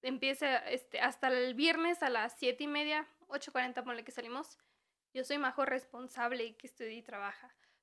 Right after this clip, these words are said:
Porque el fin de semana ahí sí necesito hacer otras cosas, porque si no, nada más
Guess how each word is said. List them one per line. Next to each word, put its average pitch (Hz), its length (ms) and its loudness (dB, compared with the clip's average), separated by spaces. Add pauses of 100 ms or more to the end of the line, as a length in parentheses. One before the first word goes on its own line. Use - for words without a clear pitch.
Porque 320 160 6
el 320 80 4
fin 330 100 2
de 294 80 -2
semana 262 300 -2
ahí 262 100 -2
sí 247 500 -6 (220)
necesito 277 520 -2
hacer 311 180 2
otras 277 220 2
cosas, 285 280 -8
porque 220 220 -16
si 277 100 -10
no, 247 100 -4
nada 269 140 4
más 254 260 0